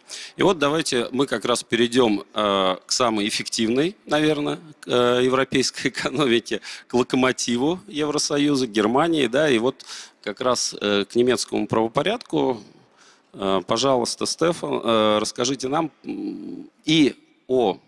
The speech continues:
зачете при банкротстве, и, а, об арестном залоге. Да, я не сказал несколько слов, но я думаю, все юристы,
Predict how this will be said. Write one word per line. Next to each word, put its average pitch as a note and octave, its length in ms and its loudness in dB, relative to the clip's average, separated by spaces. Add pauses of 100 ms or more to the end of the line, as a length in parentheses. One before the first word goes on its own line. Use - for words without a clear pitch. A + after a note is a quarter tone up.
(380)
зачете F3+ 520 -2
при F3 140 -2
банкротстве, E3 640 -2
и, C#3+ 360 2
а, A2 340 2
об A#2+ 180 -2
арестном B2+ 360 -2
залоге. A#2+ 340 0
Да, C3+ 140 0
я A2+ 340 -2
не B2+ 80 -8
сказал C3+ 260 0
несколько C3+ 380 -10
слов, A3 260 0
но - 60 -2
я B2+ 80 0
думаю, C#3 300 0
все C#3 260 0
юристы, C#3+ 560 -4